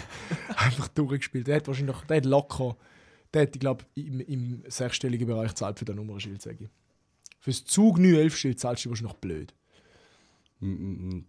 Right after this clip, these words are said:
Speaker 2: sehr, sehr, ziemlich sicher im sechsstelligen Bereich, ja.
Speaker 1: Hey, ja, Mann. Für ein
Speaker 2: Ähm.
Speaker 1: Nummernschild, das check ich so nicht. Ich check
Speaker 2: Ja.
Speaker 1: den Nummernschild-Hype so nicht.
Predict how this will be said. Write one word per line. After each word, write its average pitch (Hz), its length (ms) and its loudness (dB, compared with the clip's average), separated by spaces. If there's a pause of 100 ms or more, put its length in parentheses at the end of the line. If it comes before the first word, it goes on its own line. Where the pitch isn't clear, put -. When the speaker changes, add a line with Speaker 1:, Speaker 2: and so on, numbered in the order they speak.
Speaker 2:
sehr, 92 260 -6
sehr, 90 500 -8
ziemlich 90 380 -4
sicher 90 320 -8
im 87 120 -6
sechsstelligen 85 640 -12
Bereich, 92 280 -18
ja. - 140 -14 (480)
Speaker 1:
Hey, - 260 -14 (120)
ja, - 80 -16 (140)
Mann. 113 100 -16 (800)
Für - 140 0
ein 95 120 6
Speaker 2:
Ähm. 127 40 8 (120)
Speaker 1:
Nummernschild, 226 580 4
das 120 120 -8
check - 180 -8 (100)
ich 92 140 -6
so - 200 -8
nicht. 117 200 -6 (100)
Ich 131 120 -4
check 92 140 2
Speaker 2:
Ja. 78 60 -4
Speaker 1:
den 113 120 -2
Nummernschild-Hype 110 680 -2
so 101 120 -8
nicht. 113 180 -10